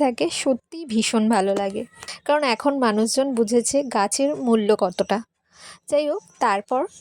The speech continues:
চলে গেলাম বাজারে, আর এখানে ফুল কিনে নিচ্ছি। ফলটাও কিনেছিলাম, but সবটা ভিডিওর মধ্যে শেয়ার করা হয়নি। তো আমি আমার সাধ্যমতো চেষ্টা করি আমার মতো করে গণেশ ঠাকুরকে কিছু দেওয়ার জন্য। আর হ্যাঁ,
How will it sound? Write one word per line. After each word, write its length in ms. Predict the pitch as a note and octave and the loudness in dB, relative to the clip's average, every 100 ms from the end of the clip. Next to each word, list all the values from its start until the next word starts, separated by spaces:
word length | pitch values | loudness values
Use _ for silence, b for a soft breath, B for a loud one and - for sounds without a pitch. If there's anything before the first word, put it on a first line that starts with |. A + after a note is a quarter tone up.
| _ - | _ -2
চলে 200 | A#3+ A#3 | 2 4
গেলাম 200 | A#3+ B3+ C4+ A#3 | 6 4 2 0
বাজারে, 340 | G3 G#3+ G#3+ F#4+ - B B B - | 2 2 2 0 -4 B B B -6
আর 80 | A#3+ A#3 | -2 -2
এখানে 260 | - B3+ E4 - | 0 0 0 2
ফুল 200 | B3 A3+ - | 4 4 2
কিনে 200 | G3 G3 | 0 0
নিচ্ছি। 340 | G3+ - - A#3 | 0 0 -2 0
ফলটাও 400 | A#3+ A#3 B3 D4 D#4 | 2 4 4 4 2
কিনেছিলাম, 520 | D4 D4 C#4+ C#4 B3+ C4+ | 2 2 2 2 0 0
but 120 | B3+ B3+ - | -2 -2 0
সবটা 300 | A#3 - C4+ B3 | 0 2 0 2
ভিডিওর 360 | A3+ G#3+ A#3 A#3+ | 2 6 6 4
মধ্যে 260 | A#3 A3 C4 - B B B - | 0 2 2 2 B B B -2
শেয়ার 220 | C4+ B3+ A#3+ | 4 4 4
করা 180 | G#3 G3 G#3+ | 2 2 0
হয়নি। 300 | G3 G3+ A3 B B B | -2 -4 -8 B B B
তো 40 | E4+ D#4 | 0 2
আমি 120 | D#4 D4+ | 4 2
আমার 160 | D4 D#4 - | 4 2 2
সাধ্যমতো 540 | A3+ G#3 B3+ B3+ B3 C4+ A#3+ | 0 0 0 2 2 2 4
চেষ্টা 280 | A#3 - B3 | 2 2 4
করি 160 | G#3 A3 - _ _ - - | 4 2 -4 _ _ -8 -2
আমার 300 | B3+ C#4 D4+ | 2 2 4
মতো 180 | C#4+ B3 B3+ | 4 4 4
করে 140 | C4 D4 C4 | 4 4 2
গণেশ 260 | G#3 A3 - | 0 0 -2
ঠাকুরকে 360 | A3+ A#3 A3 D4 D4+ | -4 -4 -4 -2 0
কিছু 200 | A3+ - A3+ | 0 0 2
দেওয়ার 260 | F#3+ F#3+ G3 - | 4 2 0 -2
জন্য। 280 | F#3+ G3 G#3 A3+ - - _ _ _ - B B B - - | -4 -4 -6 -10 -16 -20 _ _ _ -20 B B B -8 0
আর 100 | D4 D4 | 2 2
হ্যাঁ, 220 | B3+ A3+ | 2 2